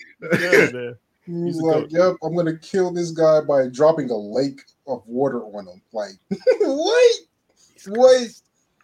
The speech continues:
Speaker 1: He's the
Speaker 2: No,
Speaker 1: greatest,
Speaker 2: I'm,
Speaker 1: man.
Speaker 2: I'm,
Speaker 1: I love
Speaker 2: I'm
Speaker 1: him.
Speaker 2: a huge fan of Goblin Slayer as well. I mean, I, I,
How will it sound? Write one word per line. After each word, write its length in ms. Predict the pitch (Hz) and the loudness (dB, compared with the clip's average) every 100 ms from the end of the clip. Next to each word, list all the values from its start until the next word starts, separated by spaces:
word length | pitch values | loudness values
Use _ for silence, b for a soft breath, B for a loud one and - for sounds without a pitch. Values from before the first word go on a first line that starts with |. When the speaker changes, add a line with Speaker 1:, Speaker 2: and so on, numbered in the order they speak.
| _ | _
Speaker 1:
He's 140 | 147 | -20
the 80 | - | -12
Speaker 2:
No, 120 | 117 | -8
Speaker 1:
greatest, 240 | 156 135 135 | -6 -6 -6
Speaker 2:
I'm, 60 | 135 | -6
Speaker 1:
man. 140 | 131 | -8
Speaker 2:
I'm, 160 | 135 147 | -8 -8
Speaker 1:
I 20 | |
love 140 | 156 | -6
Speaker 2:
I'm 60 | 160 | -6
Speaker 1:
him. 60 | 175 | -6
Speaker 2:
a 40 | |
huge 260 | 170 196 165 | -6 -6 -8
fan 120 | 156 | -8
of 80 | 131 | -4
Goblin 280 | 131 131 123 | -4 -4 -6
Slayer 280 | 131 120 | -10 -10
as 140 | 110 104 | -10 -14
well. 340 | 107 117 117 | -12 -8 -6
I 60 | 110 | -6
mean, 160 | 117 | -10
I, 100 | 117 | -10
I, 420 | 113 120 120 120 | -10 -10 -10 -10